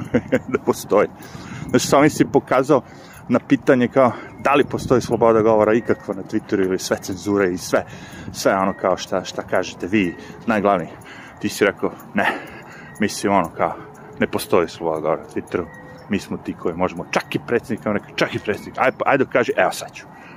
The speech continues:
Paf, ode i Trump. I ti ono: "Uuu, bolje ja da ćutim, ko sam ja, ja sam samo onaj neki mali plavi checkmaker." <laughs> Checkmaker. Ma idi, bre.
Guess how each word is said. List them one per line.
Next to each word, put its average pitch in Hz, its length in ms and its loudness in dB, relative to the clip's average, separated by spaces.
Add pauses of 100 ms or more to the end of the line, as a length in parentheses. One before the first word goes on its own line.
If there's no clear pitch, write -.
(140)
Paf, - 160 4 (220)
ode 90 240 2
i 71 80 -10 (160)
Trump. - 300 -14 (1300)
I 104 80 0
ti - 160 -4
ono: 104 140 2
"Uuu, 120 800 6 (760)
bolje 107 220 2
ja 113 140 6
da 110 100 6
ćutim, 113 440 2 (540)
ko 123 100 4
sam 113 220 2
ja, 117 180 4
ja 110 200 4
sam 110 120 -4
samo 107 280 2
onaj 104 200 4
neki 101 260 -2
mali 98 380 2
plavi 90 300 2 (760)
checkmaker." - 480 -2 (320)
<laughs> - 280 -12
Checkmaker. - 840 -4 (1500)
Ma 190 80 4
idi, 160 180 8
bre. 92 120 0